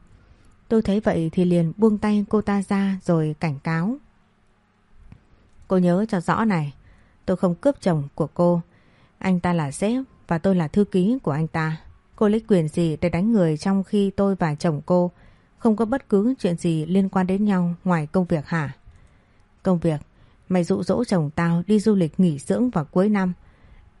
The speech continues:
Chẳng có công việc nào ở đây cả. Anh ta nói với tôi rằng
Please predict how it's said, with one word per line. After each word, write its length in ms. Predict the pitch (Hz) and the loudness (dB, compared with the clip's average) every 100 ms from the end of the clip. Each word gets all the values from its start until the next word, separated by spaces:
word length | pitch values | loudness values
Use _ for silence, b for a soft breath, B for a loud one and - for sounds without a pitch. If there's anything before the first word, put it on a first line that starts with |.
| - - _ _ | -20 -20 _ _
Chẳng 160 | - 147 | -4 -2
có 100 | 170 | -2
công 220 | 190 190 | 2 2
việc 220 | 170 147 | 0 -2
nào 260 | 165 156 131 | -2 -2 -4
ở 140 | - 156 | -4 -2
đây 160 | 170 | -2
cả. 320 | 175 180 151 131 - _ _ b b b b - | -2 -2 -2 -6 -18 _ _ b b b b -4
Anh 160 | 190 | -2
ta 80 | 180 | 0
nói 200 | 175 180 | 0 0
với 100 | 214 | 0
tôi 220 | 208 175 | 2 0
rằng 260 | 170 151 | 0 -4